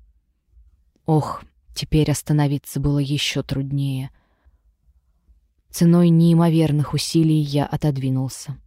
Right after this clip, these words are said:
"Все, Лея, давай отдыхать". Она прижалась щекой к моей груди. "Да, шеф", сказала тихо, но меня словно пронзил разряд.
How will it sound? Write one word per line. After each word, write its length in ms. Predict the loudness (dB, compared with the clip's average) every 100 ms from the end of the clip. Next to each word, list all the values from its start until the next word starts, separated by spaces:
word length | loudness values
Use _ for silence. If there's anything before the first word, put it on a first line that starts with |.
| _ _ _ _ _ _ _ _ _
"Все, 300 | -2 2 4
Лея, 420 | 2 0 -2 -6 -10 -4
давай 340 | 0 2 0
отдыхать". 600 | 0 -4 -6 -6 -8 -14 _ _ _ _ _ _ _ _ _ _ _ _ _ _ 0
Она 260 | 2 2
прижалась 680 | 2 0 2 0 0 -2 -6
щекой 460 | -6 -4 -2 -2 0
к 80 |
моей 360 | -2 -2 -4 -4
груди. 480 | -4 -6 -6 -10 -12 _ _ _ _ _ _ -20 _ _ _ _ -20 _ _ _ _ _ -20 -6
"Да, 340 | -2 0 -2 -8 -10
шеф", 340 | -8 -6 -8 -10 _ _ _ _ _ _ -20 _ _ _
сказала 520 | -8 -2 0 0 0
тихо, 360 | -2 -4 -2 0
но 100 | 0
меня 260 | 2 0 -2
словно 400 | -2 -2 0 -2
пронзил 540 | -2 -2 -2 -4 -4
разряд. 520 | -4 -4 -6 -6 _